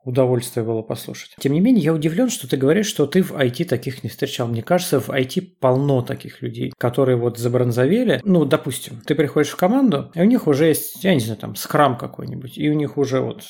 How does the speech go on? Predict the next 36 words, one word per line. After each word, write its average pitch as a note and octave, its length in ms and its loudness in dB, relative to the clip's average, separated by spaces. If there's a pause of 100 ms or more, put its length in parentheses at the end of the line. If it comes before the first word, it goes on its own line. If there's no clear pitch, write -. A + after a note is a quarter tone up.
(120)
всё, - 300 0
значит, B2 320 -4
по - 80 0
таким C3 320 -2
дням B2+ 260 2
у B2 80 0
нас, A#2+ 440 -4
э, B2 200 2
там, A#2+ 220 -4
груминг, A#3 460 2
по - 80 -8
таким C#3 560 -4
ретро, F3+ 540 0
в - 60 -20
такое C#3+ 240 2
время C3 240 2
дель C3 200 2
стендапа, G#3+ 480 0
и D#3 340 2 (220)
иногда C#3+ 300 2
ты D#3+ 120 -2
можешь D#3 220 -2
прийти D3 280 0
и G#3+ 40 2
сказать: D3+ 340 -4
«Ребята, D#3 360 2
а - 140 0
зачем F3 300 2
нам, C3+ 120 2
допустим, A#2+ 360 -2
вот C3+ 160 2
этот B2 160 -2
процесс?» - 480 -8
И B2+ 60 -18
тебе D3 200 0
скажут: - 280 -6